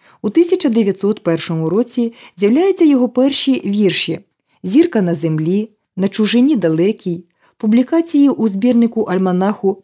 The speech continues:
«Перша ластівка», «Розваги», «Терновий вінок», «На вічну пам'ять Тарасові Шевченкові», карикатури у журналі «Шершень» і газеті «Рада».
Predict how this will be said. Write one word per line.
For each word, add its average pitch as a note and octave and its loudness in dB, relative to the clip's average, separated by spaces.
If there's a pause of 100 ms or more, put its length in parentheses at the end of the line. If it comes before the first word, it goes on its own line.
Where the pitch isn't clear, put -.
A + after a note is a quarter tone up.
«Перша A#3+ 0
ластівка», E3 -4 (220)
«Розваги», F3 -2 (520)
«Терновий A#3+ 2
вінок», E3+ -4 (360)
«На F#3 0
вічну B3 2
пам'ять G#3 -2
Тарасові F3 -2
Шевченкові», E3 -4 (600)
карикатури A#3 0
у G#3+ -4
журналі G#3 0 (220)
«Шершень» E3+ -2 (160)
і F3 -8
газеті F#3 -2
«Рада». D#3+ -6